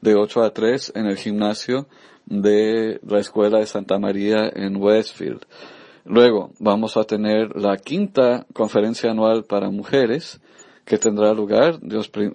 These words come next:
primero Dios, el sábado veintinueve de este mes de octubre, en el Centro Marshall, que está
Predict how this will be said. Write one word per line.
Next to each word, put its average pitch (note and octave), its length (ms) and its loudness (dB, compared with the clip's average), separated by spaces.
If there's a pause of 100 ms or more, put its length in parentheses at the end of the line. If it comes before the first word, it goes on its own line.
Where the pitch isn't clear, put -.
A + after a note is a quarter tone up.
primero G2+ 380 0
Dios, B2 420 -2
el G2+ 540 -2
sábado B2 500 2
veintinueve G#2+ 720 0
de B2+ 100 -4
este G2 240 -4
mes G2+ 400 -4 (340)
de F#2+ 80 -2
octubre, G#2 540 -2 (420)
en G#2+ 280 2
el G#2 260 0
Centro B2 400 0
Marshall, A#2 640 0 (540)
que G#2+ 100 2
está G#2 540 0